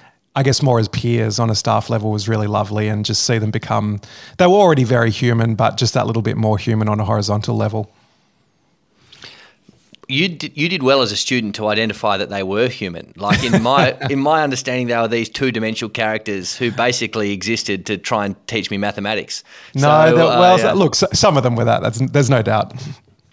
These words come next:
Speaker 2: So we're gonna talk about communication. Before we do
Speaker 1: Mm.
Speaker 2: that, I just wanna give you a quick chance, Chris. I said earlier that you host a podcast called the Dead Elephants Podcast.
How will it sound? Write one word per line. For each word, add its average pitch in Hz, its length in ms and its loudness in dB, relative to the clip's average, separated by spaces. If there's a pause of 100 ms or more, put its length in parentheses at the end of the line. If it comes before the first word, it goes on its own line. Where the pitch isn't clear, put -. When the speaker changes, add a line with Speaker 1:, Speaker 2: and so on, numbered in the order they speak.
(920)
Speaker 2:
So 165 120 -2
we're 220 140 2
gonna 180 180 2
talk 143 300 0
about 113 400 -2
communication. 113 720 -4
Before 175 380 -2
we 170 100 0
do 120 100 0
Speaker 1:
Mm. 110 60 0
Speaker 2:
that, 110 160 -2
I 117 100 -2
just 170 240 -2
wanna 185 160 -2
give 139 160 -6
you 123 80 2
a 110 40 -4
quick 139 240 -8
chance, 101 380 -6
Chris. - 440 -6
I 113 100 -4
said 156 420 -2
earlier 107 380 0
that 98 180 -6
you 113 500 0
host 135 360 -2
a - 40 -14
podcast 98 500 -4
called 98 180 -8
the 95 100 -6
Dead 107 380 -2
Elephants - 640 -6
Podcast. 98 600 -4